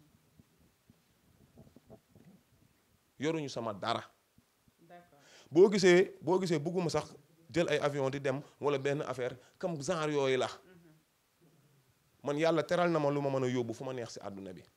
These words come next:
Speaker 1: Yàlla may na ma ko. Si loo xamante ni football mayu ma ko. Damay liggéey di faj ay doomu aadama. Lan la wax? Léeg-léeg woon ne ñooñ li ñuy wax du dëgg. Ñu ne Karamba mënul faj kenn. Ñu ne Karamba mënul faj kenn.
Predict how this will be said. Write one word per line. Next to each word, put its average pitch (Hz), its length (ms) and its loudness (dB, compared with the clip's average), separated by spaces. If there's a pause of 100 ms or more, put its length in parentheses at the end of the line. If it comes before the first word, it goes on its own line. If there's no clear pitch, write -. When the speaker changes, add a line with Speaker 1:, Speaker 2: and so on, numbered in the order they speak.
(560)
Speaker 1:
Yàlla 101 240 -6
may 110 160 -6
na 117 100 -4
ma 113 100 -4
ko. - 180 -14 (340)
Si - 140 -8
loo 117 120 2
xamante 113 340 -4
ni 110 80 -6
football 113 320 -4
mayu 120 200 -2
ma 127 100 -2
ko. 101 160 -10 (400)
Damay 117 260 0
liggéey 113 280 -2
di 113 60 -4
faj 123 220 -4
ay 117 140 0
doomu 120 240 -2
aadama. 120 400 -4 (800)
Lan 131 200 -2
la 131 120 2
wax? - 140 -2 (140)
Léeg-léeg 127 220 -2
woon 131 120 2
ne 123 60 -2
ñooñ 123 240 -2
li 127 100 -4
ñuy 127 60 -2
wax 123 140 -2
du 127 80 -10
dëgg. 151 260 -8 (100)
Ñu 123 120 -4
ne 117 80 0
Karamba 120 400 0
mënul 131 220 -2
faj 135 220 -8
kenn. - 200 -8 (1300)
Ñu 151 120 -2
ne 143 80 2
Karamba 131 400 2
mënul 135 220 0
faj 147 240 -4
kenn. 247 160 -2